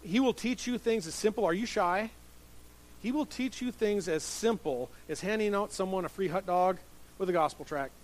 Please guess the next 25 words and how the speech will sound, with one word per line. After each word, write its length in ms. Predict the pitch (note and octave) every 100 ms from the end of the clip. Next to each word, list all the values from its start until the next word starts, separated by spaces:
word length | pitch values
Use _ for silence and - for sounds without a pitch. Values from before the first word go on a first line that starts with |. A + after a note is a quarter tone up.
| - - - - - - - -
And 80 | E3+
he'll 120 | F3
be 140 | D#3+
there 140 | E3 D#3+
right 200 | D#3+ G3
with 180 | E3+
you, 60 | D#3+
showing 280 | - E3 E3
you 60 |
how 100 | D3+
to 100 | D#3+
do 180 | D#3 D3
it. 80 | C3 - - - -
There's 140 | E3+
no 100 | D3+
reason 280 | F#3+ G#3+ F#3+
to 60 | G#3
fear 300 | - G#3 G3
anything. 460 | F3 D3+ D3 B2+ G#2+ - - - - - - - -
He 140 | A3+
and 80 | A#3+
Stephanie 500 | - A#3+ A#3+ B3 A#3
and 60 | G#3
his 120 | F#3
crew, 460 | - A#3 B3 C#4